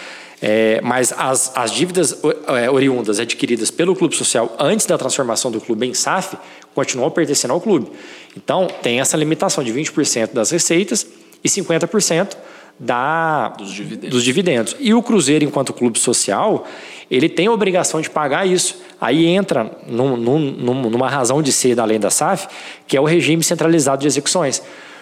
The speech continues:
Speaker 1: Porque o clube pode se beneficiar disso, pelo regime centralizado de execuções, ele vai centralizar no único juiz as dívidas civis e trabalhistas que ele tem, e ele vai poder pagar essa dívida em até seis anos.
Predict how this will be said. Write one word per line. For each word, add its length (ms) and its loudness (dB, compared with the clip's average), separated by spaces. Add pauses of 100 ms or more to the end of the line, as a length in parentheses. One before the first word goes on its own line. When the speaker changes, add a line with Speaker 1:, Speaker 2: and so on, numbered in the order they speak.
(100)
Speaker 1:
Porque 220 2
o 100 4
clube 360 2
pode 300 0
se 60 -6
beneficiar 480 0
disso, 400 0 (440)
pelo 180 0
regime 320 0
centralizado 480 0
de 60 2
execuções, 400 2
ele 120 2
vai 140 2
centralizar 540 2
no 120 0
único 280 2
juiz 340 4
as 160 0
dívidas 320 0
civis 840 2
e 120 -12
trabalhistas 640 2
que 80 0
ele 80 2
tem, 320 0 (840)
e 80 2
ele 140 4
vai 180 2
poder 300 2
pagar 280 0
essa 200 0
dívida 460 2
em 120 -2
até 240 0
seis 380 2
anos. 340 0